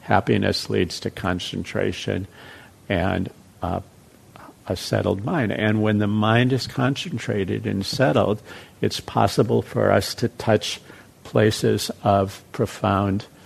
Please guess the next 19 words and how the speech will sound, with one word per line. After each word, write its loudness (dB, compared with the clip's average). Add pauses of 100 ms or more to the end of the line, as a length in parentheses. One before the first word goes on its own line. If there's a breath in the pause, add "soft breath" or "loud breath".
(500 loud breath)
um, -2 (1300)
and, -2 (180)
and -2
sometimes -2
just -2 (680)
simple 0 (180)
practical 0
insights 2 (420 loud breath)
that 2
give 4
us 2 (440)
a 2 (400)
different 6
perspective 0
and -2
a -2
different 0
re-, 0 (360)
and 0